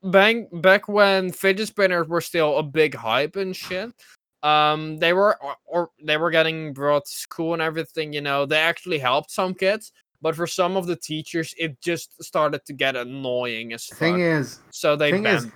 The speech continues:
Speaker 2: as
Speaker 1: them.
Speaker 2: much as it could help kids, it, it, it's a fucking distraction, don't you think?
Speaker 1: Oh, yes, it is.
Speaker 2: Like, when a teacher is trying to teach a lesson and the kid is just sitting there looking at their hand, yeah, it's not very engaging, right? <laughs>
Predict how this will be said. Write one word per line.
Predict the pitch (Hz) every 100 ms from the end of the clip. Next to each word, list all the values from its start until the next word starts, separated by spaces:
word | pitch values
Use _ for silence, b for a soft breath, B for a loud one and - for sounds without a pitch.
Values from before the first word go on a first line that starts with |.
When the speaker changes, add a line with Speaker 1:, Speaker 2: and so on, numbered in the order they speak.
| -
Speaker 2:
as | 139
Speaker 1:
them. |
Speaker 2:
much | 156 180 208
as | 170
it | 165 -
could | 139 104
help | 123 131 -
kids, | 147 147 151 -
it, | 127 -
it, | 127 -
it's | 139 123
a |
fucking | 117 117 104 98
distraction, | 90 - 107 95 92
don't | 85 87 98
you |
think? | 90 92 127 139 _ _ _ _ _ _ -
Speaker 1:
Oh, | 139 123 110 95
yes, | 127 117 107 - -
it | 113
is. | 107 107 - - _
Speaker 2:
Like, | 120 139 139 127
when | 139 135
a |
teacher | 131 143 139 135 120
is | 113
trying | 139 127
to | 104
teach | - 127 -
a | 107
lesson | 110 127 - 101
and | 92
the | 85
kid | - 123 107
is | 90
just | - - -
sitting | 135 131 113
there | 101 90 101
looking | 101 107
at | 101
their | 90
hand, | 85 113 101 80 85 _ _ _ _ _ _ _ -
yeah, | 107 117
it's | 98
not | 107
very | 101 101
engaging, | 87 98 110 95
right? | 90 101 117 - -
<laughs> | 143